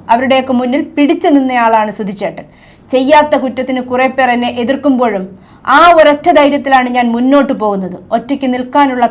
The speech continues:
കരുത്തും അതൊക്കെ തന്നെയാണ്. എന്തായാലും മുന്നോട്ട് തന്നെ പോകും. മനസാക്ഷിക്ക് നിരക്കാത്തതൊന്നും ചെയ്തിട്ടുമില്ല, ഇനി ചെയ്യത്തുമില്ല. മനസാക്ഷിയുള്ളവർക്ക് അത് മനസ്സിലാകും.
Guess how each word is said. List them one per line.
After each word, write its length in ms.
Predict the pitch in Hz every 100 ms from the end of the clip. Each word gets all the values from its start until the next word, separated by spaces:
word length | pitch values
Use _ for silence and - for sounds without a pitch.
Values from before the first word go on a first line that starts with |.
| 247
കരുത്തും 420 | 233 247 226 202
അതൊക്കെ 320 | 214 226 233 233 214
തന്നെയാണ്. 360 | 214 185 175 - - 262
എന്തായാലും 400 | 285 320 330 294
മുന്നോട്ട് 420 | 302 339 381 370
തന്നെ 220 | 302 262
പോകും. 340 | 208 185 170 - - - - _ 240
മനസാക്ഷിക്ക് 680 | 254 277 311 294 - 277
നിരക്കാത്തതൊന്നും 800 | 254 254 254 294 285 247 233 226
ചെയ്തിട്ടുമില്ല, 640 | - 247 240 - 220 190 311 - _ _ -
ഇനി 140 | 240 240
ചെയ്യത്തുമില്ല. 720 | 254 262 294 277 208 175 -
മനസാക്ഷിയുള്ളവർക്ക് 1000 | - 233 247 262 254 269 277 269 254 233 -
അത് 80 | 214
മനസ്സിലാകും. 560 | 220 214 - 190 175